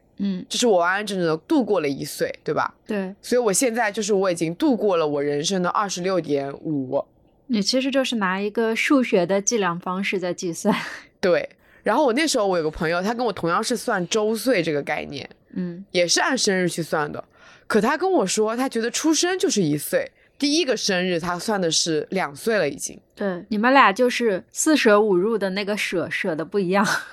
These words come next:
Speaker 2: <laughs> 对，是的。<laughs> 然后回到老家以后，家里人给你算，计算年龄的方式，会让我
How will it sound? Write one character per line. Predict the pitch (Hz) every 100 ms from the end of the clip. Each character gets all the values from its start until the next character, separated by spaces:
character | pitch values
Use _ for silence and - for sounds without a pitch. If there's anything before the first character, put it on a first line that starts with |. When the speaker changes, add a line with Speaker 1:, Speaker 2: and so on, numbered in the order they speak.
| -
Speaker 2:
<laughs> | - - 240 214
对， | 226 208 196
是 | 170 -
的。 | 208 - 214 185 - - -
<laughs> | - - - 349
然 | -
后 | 240 320 302
回 | 226 208
到 | 226 262 233
老 | 180 151
家 | - 202
以 | 208
后， | 156 - 170 147 -
家 | - 262 269
里 | 262
人 | 175 151 160
给 | 156
你 | 156 147
算， | - 185 160 160
计 | 214
算 | 185 170
年 | 160
龄 | 156
的 | 156
方 | - 156 160
式， | - 160 151
会 | - 330
让 | 302 269
我 | 220 175 151